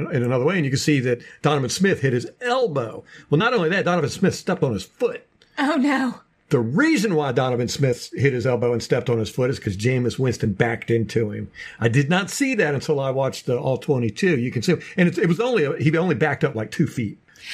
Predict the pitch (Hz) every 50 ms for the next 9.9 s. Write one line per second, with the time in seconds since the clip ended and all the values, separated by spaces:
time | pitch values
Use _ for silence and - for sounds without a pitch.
0 | - 339 277 285 269 - - 370 415 370 359 - 311 370 359 349 339 320 294 233
1 | 254 269 277 277 285 302 254 - - - 254 240 254 240 214 269 - 294 269 240
2 | 226 240 220 208 233 233 247 247 269 269 247 240 - 233 226 - - 262 247 240
3 | 233 233 214 - - 247 254 247 233 214 208 208 - - 233 233 226 214 208 196
4 | 185 185 170 190 220 214 175 240 - 254 226 226 220 254 247 247 - - 277 254
5 | 233 226 214 - _ - 185 175 156 151 180 170 - - 165 - - - 330 339
6 | 311 294 277 - - - - - - 262 254 226 - - 262 262 254 240 202 -
7 | 214 240 240 233 262 247 208 240 285 277 254 220 - - - - - 285 269 262
8 | 262 - - - - 285 330 349 359 370 294 240 240 277 294 311 294 285 269 262
9 | 233 - 269 262 220 220 208 208 196 196 170 - - - - 247 240